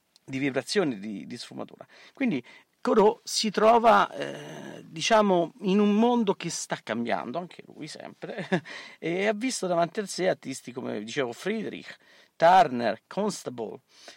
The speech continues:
che incarnavano quello che era il paesaggio romantico, ma non si ferma a queste visioni alterate dai sentimenti, ma inizia a analizzare proprio il paesaggio come se fosse la stregua di una fotografia, e l'analizza, e analizza soprattutto quella che è la luce, e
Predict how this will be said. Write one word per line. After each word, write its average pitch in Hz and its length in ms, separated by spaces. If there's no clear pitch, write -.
che 165 640
incarnavano 135 520
quello 107 200
che 85 80
era 110 80
il 107 80
paesaggio 117 440
romantico, 120 800
ma 165 360
non 190 380
si - 200
ferma 151 360
a - 40
queste - 380
visioni 123 400
alterate 110 560
dai 104 180
sentimenti, 98 760
ma 196 80
inizia - 340
a - 20
analizzare 76 520
proprio 87 220
il - 60
paesaggio 131 440
come 170 260
se - 160
fosse - 380
la 175 100
stregua 151 400
di 131 60
una 135 260
fotografia, 131 440
e 175 60
l'analizza, 127 540
e 151 280
analizza 127 640
soprattutto 147 600
quella 123 340
che 127 260
è 127 60
la 139 180
luce, 87 380
e 131 260